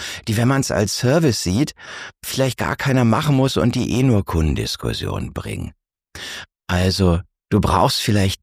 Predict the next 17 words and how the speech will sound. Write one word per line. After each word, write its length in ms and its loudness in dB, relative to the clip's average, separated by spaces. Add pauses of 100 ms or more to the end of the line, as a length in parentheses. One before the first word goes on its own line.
dieses 420 2
vermeintliche 920 2
Projektmanagement 1600 -2 (340)
nicht, 380 0 (280)
sondern 320 4
einen 220 0
klaren 560 0 (320)
Serviceflow, 880 2 (640)
den 180 2
alle 300 -6
kennen. 400 -8 (840)
Was 220 0
bleibt 560 -2
also 300 2
vom 260 2
Projektmanagement 1160 0
für 340 2